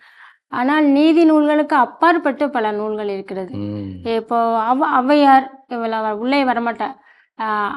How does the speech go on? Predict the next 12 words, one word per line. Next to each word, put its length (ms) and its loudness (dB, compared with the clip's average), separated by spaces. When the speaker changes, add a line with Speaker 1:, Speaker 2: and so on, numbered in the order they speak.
Speaker 1:
அவரு 640 -4
நீதி 340 4
வெண்பா, 600 -2
இப்படி 320 -2
பல 380 2
நூல்கள் 420 -2
இருக்கிறது. 560 -10
தமிழ்ல 460 2
படி, 280 -2
அது 260 0
ஒரு 160 0
சுரங்கம், 640 -2